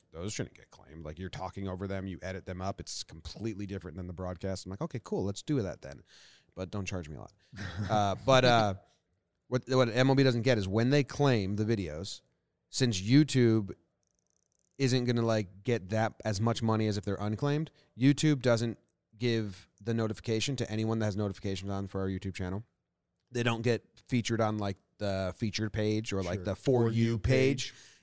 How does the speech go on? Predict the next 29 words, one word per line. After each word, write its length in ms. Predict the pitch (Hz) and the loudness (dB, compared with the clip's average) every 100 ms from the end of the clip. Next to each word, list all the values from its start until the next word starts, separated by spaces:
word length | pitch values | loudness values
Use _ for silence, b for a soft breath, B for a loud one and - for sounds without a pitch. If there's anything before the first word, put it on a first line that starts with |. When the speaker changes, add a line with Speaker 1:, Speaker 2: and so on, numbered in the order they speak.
| b | b
Speaker 1:
And 80 | 175 | 2
that's 180 | 196 123 | 2 2
literally 500 | 131 180 269 160 123 | 4 8 10 8 6
how 100 | 117 | 2
you 160 | 117 107 | 2 0
grow 640 | 98 131 131 120 110 107 - 104 | 2 6 8 8 6 2 -6 -20
Speaker 3:
Mm-hmm. 180 | 92 113 _ _ | -20 -20 _ _
Speaker 1:
interest. 540 | 151 147 - 69 - - 95 | 2 2 0 -4 -6 -6 -6
Speaker 3:
Yeah. 100 | 120 | -6
Speaker 2:
Mm-hmm. 100 | 80 | -8
Speaker 1:
So 440 | - 151 139 131 123 | 4 8 10 10 6
every 160 | 139 143 | 4 4
time 180 | 160 | 4
they 100 | 143 | 4
claim 340 | 120 - 190 143 | 2 2 4 4
it, 160 | 131 | 2
they 200 | 104 135 | 4 6
get 160 | 196 175 | 8 8
all 120 | 127 | 8
the 80 | 113 | 6
money, 480 | 110 185 131 123 143 - 104 _ _ _ _ _ _ - | 2 2 2 0 -2 -10 -20 _ _ _ _ _ _ 4
but 160 | 156 | 4
they're 120 | 151 156 | 6 4
getting 220 | 160 156 | 4 4
less 280 | 143 147 - | 4 4 2
money 220 | 151 147 | 0 2
than 180 | 135 135 | 0 0
they 100 | 127 | 0
can. 500 | 123 208 196 120 131 | -2 0 0 0 -2